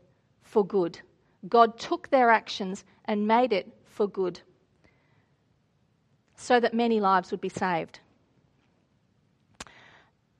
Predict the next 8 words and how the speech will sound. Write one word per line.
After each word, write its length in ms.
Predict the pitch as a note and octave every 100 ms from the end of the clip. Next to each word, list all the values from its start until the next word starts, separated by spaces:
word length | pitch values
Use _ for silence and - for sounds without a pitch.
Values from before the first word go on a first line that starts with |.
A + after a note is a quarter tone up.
| _
There's 240 | A#3 C4 C4
another 320 | C4 D4 B3
reason 480 | A3 A#3 A3+ F3+ G3
why 240 | G#3 G3+
I 380 | G3+ G#3+ A3 - _ _
can 180 | - A#3
feel 260 | - G#3+ G3
sure 540 | - C#4 C#4 F3+ A#3+